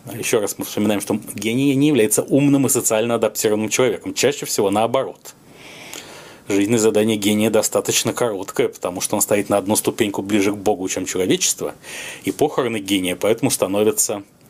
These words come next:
праздником. Для всех. Для человечества, которое прощается с гением с облегчением, поскольку оно никогда не может понять, зачем он приходил в мир.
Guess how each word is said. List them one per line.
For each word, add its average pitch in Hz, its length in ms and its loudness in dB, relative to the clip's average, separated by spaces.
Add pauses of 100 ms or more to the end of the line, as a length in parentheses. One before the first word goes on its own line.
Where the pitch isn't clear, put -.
(140)
праздником. 104 460 -2 (920)
Для 170 120 0
всех. - 360 -6 (520)
Для 98 100 -2
человечества, 107 480 0
которое 95 300 0
прощается 101 560 -2
с 95 60 -4
гением 95 320 0
с - 80 -2
облегчением, 117 560 -2
поскольку - 380 -2
оно 98 80 0
никогда 98 240 -2
не 98 60 -4
может 95 220 -4
понять, 95 280 -6
зачем 101 300 -2
он - 80 -10
приходил 87 440 -6
в 82 60 -8
мир. 85 200 -4